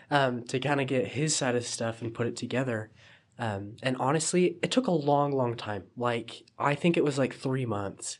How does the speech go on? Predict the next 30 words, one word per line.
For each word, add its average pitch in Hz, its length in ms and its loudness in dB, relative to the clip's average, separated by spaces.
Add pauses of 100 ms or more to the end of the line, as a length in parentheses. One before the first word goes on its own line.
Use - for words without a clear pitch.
(120)
of 113 180 -4
just, 107 560 -6 (640)
and 151 100 4
again, 160 300 8
like, 139 200 0
it 156 100 4
wasn't 156 320 4
just 135 200 0
constantly 131 800 0 (800)
praying 135 420 2
every 135 340 2
night, 120 440 0
and 120 180 -2
that 123 120 2
was 117 140 -4
just - 340 2
the 120 60 -4
question 123 420 2
that 113 40 0
was 107 160 -4
always 131 300 2
on 117 120 2
my 113 160 0
mind. 110 540 -2
I 123 60 -10
feel 131 160 -4
like 127 120 -2
at 123 80 -10
the 120 60 -8
beginning, 120 560 -4